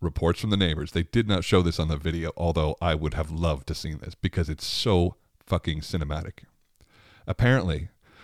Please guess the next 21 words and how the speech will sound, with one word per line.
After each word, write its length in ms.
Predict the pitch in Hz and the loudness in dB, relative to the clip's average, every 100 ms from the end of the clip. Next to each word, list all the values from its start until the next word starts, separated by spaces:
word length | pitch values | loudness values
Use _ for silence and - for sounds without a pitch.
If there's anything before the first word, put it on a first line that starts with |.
| - - | -20 0
the 100 | 95 | 2
guy 360 | 92 101 78 80 | 4 4 4 2
with 260 | 107 117 151 | 4 4 6
his 180 | 160 | 2
A 160 | - 127 | 2 4
R 160 | 117 117 | 4 2
fifteen 520 | 123 - - 90 76 | 0 -2 -2 -2 2
walks 300 | 85 101 - | 2 2 2
up 140 | 135 | 0
to 100 | - | 2
the 80 | 165 | 2
woman 260 | 127 87 85 | 4 4 8
who's 260 | 165 143 | 8 6
laying 460 | 123 135 135 107 110 | 6 8 8 6 2
on 180 | 101 104 | 2 2
the 60 | 107 | 4
ground 380 | 107 92 85 98 | 6 6 4 2
bleeding, 600 | 95 110 85 78 98 - _ | 2 2 2 -2 -4 -6 _
<laughs> 1600 | - - - 453 - 480 _ - _ _ - - - - - 113 | -4 0 -2 -4 -16 -20 _ -20 _ _ -20 -18 -18 -20 -12 -2
definitely 640 | 113 165 175 170 139 127 120 | 8 8 8 4 4 4 6
regretting 760 | 107 85 101 104 82 76 80 | 4 4 6 6 4 0 -4